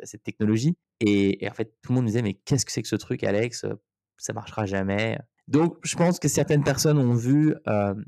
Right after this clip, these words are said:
une sorte de ténacité, d'abnégation. Et moi, et c'est aussi, euh,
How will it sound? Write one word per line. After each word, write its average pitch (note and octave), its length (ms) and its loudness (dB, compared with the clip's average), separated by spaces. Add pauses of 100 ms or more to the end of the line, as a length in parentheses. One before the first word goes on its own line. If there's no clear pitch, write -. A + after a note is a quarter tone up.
(240)
une A2+ 100 0
sorte B2 260 0
de A2 80 2
ténacité, C#3 840 0 (380)
d'abnégation. B2 760 2 (180)
Et B2 120 4
moi, E3+ 480 2 (240)
et - 60 -14
c'est - 120 -8
aussi, A2 340 0
euh, F#2+ 300 0